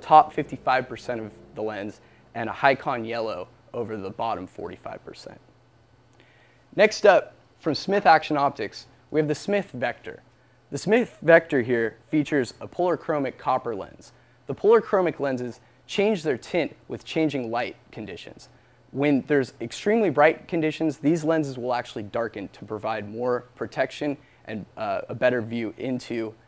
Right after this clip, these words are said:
and on top of the water. Next up, from Cocoon sunglasses, we have the Cocoon's wide line. Now, the wide line fits over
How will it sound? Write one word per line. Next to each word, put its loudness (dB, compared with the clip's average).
and -8
on -6
top -8
of -16
the -18
water. -18
Next 6
up, 8
from 2
Cocoon 0
sunglasses, -4
we 0
have 4
the -2
Cocoon's -2
wide 2
line. -10
Now, 8
the 10
wide 12
line 4
fits 2
over 4